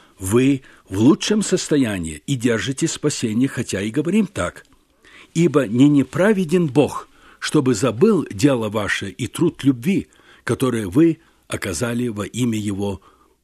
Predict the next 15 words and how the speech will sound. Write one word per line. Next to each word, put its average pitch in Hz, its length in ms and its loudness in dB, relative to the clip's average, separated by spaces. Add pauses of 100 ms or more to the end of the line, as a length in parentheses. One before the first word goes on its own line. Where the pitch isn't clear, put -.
(240)
послуживший 95 880 -6 (140)
и 104 80 -8
служа 92 440 -8
святым. 87 560 -4 (1200)
Желаем 202 460 2
же, 147 260 0 (260)
чтобы 123 340 0
каждый 185 420 0
из 135 220 -2
вас 117 400 -4 (380)
для 123 140 4
совершенной 131 800 0
уверенности 117 800 -2
в 95 60 -6
надежде 104 680 -2